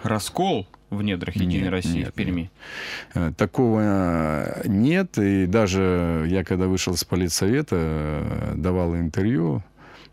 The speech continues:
Speaker 2: Урал Информ Т В, мне даже задали такой вопрос, а,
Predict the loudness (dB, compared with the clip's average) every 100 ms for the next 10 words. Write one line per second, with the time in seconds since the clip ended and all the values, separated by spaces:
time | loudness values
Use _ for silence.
0 | -4 0 2 2 0 -2 -2 -2 -2 0
1 | 2 2 2 2 0 2 0 0 -2 -4
2 | -2 -2 -2 -2 -2 -2 -4 -4